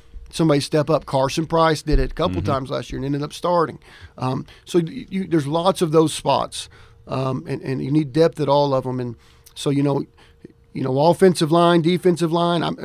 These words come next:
Speaker 1: I really mean all of them because, um, when you start talking about doing it the right way and doing it the right way all the time, that means that the door always has to be open this time of year for anybody.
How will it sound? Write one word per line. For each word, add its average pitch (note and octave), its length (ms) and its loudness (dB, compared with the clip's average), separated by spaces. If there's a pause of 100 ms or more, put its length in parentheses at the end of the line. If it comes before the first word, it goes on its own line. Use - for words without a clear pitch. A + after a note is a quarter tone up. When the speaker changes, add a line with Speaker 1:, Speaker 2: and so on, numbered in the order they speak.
(120)
Speaker 1:
I C#3+ 100 0
really E3+ 280 8
mean F3+ 240 6
all E3 340 4
of B2 160 -6
them B2 280 -8 (160)
because, C#3 480 -4 (420)
um, B2+ 480 -4 (1600)
when B2+ 120 -4
you B2+ 80 -2
start D#3 280 0
talking D#3 260 2
about D3 180 2
doing D#3 240 4
it D3 100 0
the D3+ 80 -4
right D3 240 2
way C#3+ 220 0
and C3+ 80 -2
doing C#3+ 160 -2
it C3+ 80 -2
the C#3+ 60 -12
right C#3+ 240 0
way C#3 120 -2
all C3+ 140 0
the B2 80 -12
time, C3 420 -2 (400)
that C#3 280 -2
means C#3 260 0
that C3 160 -4 (240)
the - 80 -2
door C3+ 320 4
always C#3+ 320 4
has C3 240 0
to C#3 100 -12
be C3 160 -2
open C3+ 460 -2 (180)
this C#3+ 360 -2
time C3+ 260 0
of A#2+ 160 -6
year B2 380 -4 (1000)
for B2+ 180 -2
anybody. A#2+ 540 -2